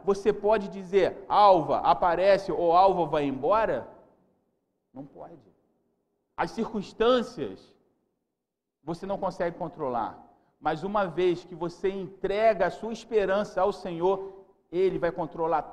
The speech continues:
todas as circunstâncias da sua vida. E não há nada que vai vir pra te destruir, porque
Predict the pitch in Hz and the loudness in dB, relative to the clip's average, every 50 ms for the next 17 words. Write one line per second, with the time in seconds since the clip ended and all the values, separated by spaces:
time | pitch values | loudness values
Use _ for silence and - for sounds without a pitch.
0 | - - - 202 214 220 220 214 190 185 165 165 170 165 - - 196 185 170 - | -18 -4 2 4 6 6 6 4 0 -2 -4 -6 -8 -10 -10 -12 -14 -12 -12 -12
1 | 185 156 - - - 214 247 226 - 175 165 151 147 139 - - 151 139 127 123 | -14 -14 -12 -10 -8 -6 -6 -8 -8 -12 -12 -10 -10 -10 -10 -8 -6 -6 -6 -6
2 | 127 127 120 107 101 90 82 - - _ _ _ _ _ _ _ _ 185 208 220 | -8 -8 -8 -8 -10 -12 -16 -18 -20 _ _ _ _ _ _ _ _ -2 0 2
3 | 240 254 240 247 233 220 208 208 226 254 262 254 240 214 220 180 127 113 - - | 4 4 6 6 4 4 2 0 0 2 2 2 4 4 2 2 2 0 -4 -10
4 | - - - _ _ _ _ _ _ _ _ _ _ - 202 190 165 208 208 202 | -18 -20 -20 _ _ _ _ _ _ _ _ _ _ -14 -12 -2 2 2 2 2
5 | 190 175 165 151 165 208 233 247 247 - - - - - _ _ _ _ 196 180 | 2 -2 -6 -8 -6 -4 -2 -2 -2 -4 -6 -12 -20 -20 _ _ _ _ -6 -4
6 | 180 165 170 165 180 202 190 - - 202 190 196 180 - - 170 160 - - - | -4 -6 -8 -10 -12 -12 -10 -10 -10 -10 -8 -8 -10 -12 -12 -14 -14 -14 -12 -4
7 | 196 185 156 120 | 0 0 0 0